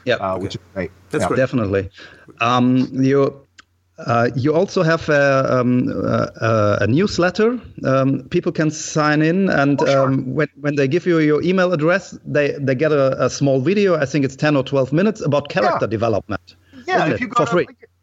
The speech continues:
Speaker 2: For free, yeah. I, I, um, I wanted to, uh, I, I wanted to announce these D V Ds, and I s-, and there was stuff I didn't get to put on the D V D, so I said, "You know what? Let me, let me, let me do this. I'll put, if you sign up for my newsletter,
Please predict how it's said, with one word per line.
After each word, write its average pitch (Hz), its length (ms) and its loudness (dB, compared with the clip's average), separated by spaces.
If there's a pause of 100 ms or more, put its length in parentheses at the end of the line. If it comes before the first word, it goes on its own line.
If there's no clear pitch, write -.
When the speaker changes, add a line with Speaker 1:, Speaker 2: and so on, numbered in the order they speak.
(140)
Speaker 2:
For 254 120 -4
free, 311 220 0
yeah. 202 200 2
I, 202 260 -2
I, 196 340 -2
um, 208 320 -2 (280)
I 220 100 2
wanted 254 300 -4
to, 226 280 -4
uh, 208 340 2
I, 180 240 -2
I 196 40 -2
wanted 254 200 -2
to 226 80 0
announce 190 300 2
these 185 160 -4
D 185 160 -2
V 165 140 2
Ds, 175 320 2
and 170 80 2
I 156 60 2
s-, 147 120 -6
and 156 180 0
there 156 80 2
was 156 120 0
stuff 202 200 -2
I 180 80 2
didn't 170 180 0
get 165 100 0
to 147 80 -2
put 214 160 -2
on 208 100 2
the 156 80 -2
D 147 160 0
V 139 120 2
D, 143 160 2
so 156 140 -2
I 156 40 0
said, 175 160 0
"You 185 60 -2
know 226 80 2
what? - 120 0
Let 214 100 0
me, 240 200 -6
let 170 120 0
me, 208 240 0 (380)
let 190 80 2
me 240 80 4
do 214 140 2
this. 160 240 -2
I'll 147 180 2
put, 196 220 -6
if 156 120 -6
you 233 80 0
sign 220 260 0
up 214 120 0
for 214 80 -4
my 214 140 -2
newsletter, 160 580 -2